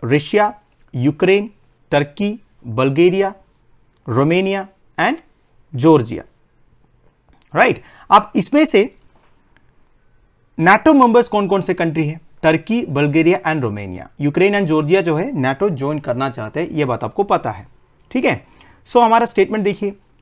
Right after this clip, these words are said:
"It is a portal city located in the west of Ukraine", गलत है।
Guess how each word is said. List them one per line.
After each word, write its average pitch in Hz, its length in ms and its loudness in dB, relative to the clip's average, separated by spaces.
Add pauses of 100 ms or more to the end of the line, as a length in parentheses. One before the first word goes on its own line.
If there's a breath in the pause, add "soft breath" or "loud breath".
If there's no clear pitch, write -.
"It 185 100 -4
is 220 100 -2
a 226 140 2
portal 202 340 0
city 208 160 -4
located 190 420 -2
in 185 60 -2
the 175 80 -2 (120)
west 208 220 -4
of 220 180 6
Ukraine", 185 360 0 (100)
गलत 127 260 -6
है। 160 140 -8